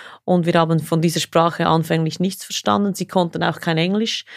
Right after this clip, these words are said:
Das macht es ja auch extrem schwierig in der Anfangsphase, wo man nicht weiß, was mit einem geschieht und was diese Leute wollen, wenn man noch die Sprache nicht versteht. Aber wir haben relativ schnell diese Sprache gelernt. Und David und ich haben auch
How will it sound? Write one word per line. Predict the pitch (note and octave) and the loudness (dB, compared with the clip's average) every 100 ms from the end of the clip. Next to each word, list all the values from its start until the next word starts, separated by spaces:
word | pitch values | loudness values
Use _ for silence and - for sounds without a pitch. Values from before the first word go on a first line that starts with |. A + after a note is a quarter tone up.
| - - _ | -20 -20 _
Das | F3 | 0
macht | F#3+ F#3 - | 2 2 0
es | F3+ | 2
ja | F3 F3+ | 4 4
auch | F3+ | 0
extrem | - - F3+ F3 | -8 -2 0 0
schwierig | F#3 G3+ G3+ F3+ | 0 0 0 0
in | F3 F3 E3 | 0 0 2
der | E3+ E3+ | 0 2
Anfangsphase, | F3+ F#3+ F#3 - - F3+ F3+ F#3 | 2 2 -2 -2 0 0 0 -2
wo | F3+ | 2
man | E3+ E3 | 2 4
nicht | G3+ G3 - | 2 0 0
weiß, | E3+ F3 F3+ - - - - - _ _ - | 2 2 2 -4 -14 -20 -20 -20 _ _ 0
was | F3 - | 0 2
mit | F3+ | 2
einem | E3 E3+ E3 | 4 4 0
geschieht | D#3 G3 G#3+ A3 | -2 0 0 0
und | F3+ | 0
was | E3+ E3 | 0 -2
diese | - D#3+ D#3+ | -6 0 2
Leute | D#3+ E3+ - D#3 | 2 2 0 0
wollen, | E3 F#3+ G3 | 2 2 4
wenn | F3+ E3+ | 4 2
man | E3 | 2
noch | D#3+ | 0
die | E3 | -4
Sprache | E3 - E3 G3+ A#3 | -8 -2 0 0 0
nicht | A3+ A3 | -2 -4
versteht. | - - G#3 G#3+ A3 - - - - - | -8 -6 -2 -2 -2 -12 -20 -20 -20 -12
Aber | - E3+ E3+ | -4 -2 2
wir | F#3 | 4
haben | E3+ E3 E3 | 4 4 4
relativ | E3+ E3+ E3 - | 4 2 -2 -6
schnell | F3+ F3 | 0 0
diese | E3+ E3 | 0 -4
Sprache | D#3+ - E3+ E3 E3+ | -4 0 0 0 -2
gelernt. | E3+ D#3 E3 G#3+ G#3 - | 0 0 0 -2 -6 -10
Und | - D3+ - | -8 -6 0
David | F3 G3 F3 | 0 0 -2
und | E3 | -2
ich | F3+ - | -2 0
haben | E3+ E3+ E3 | 0 2 2
auch | E3 E3 | 2 -2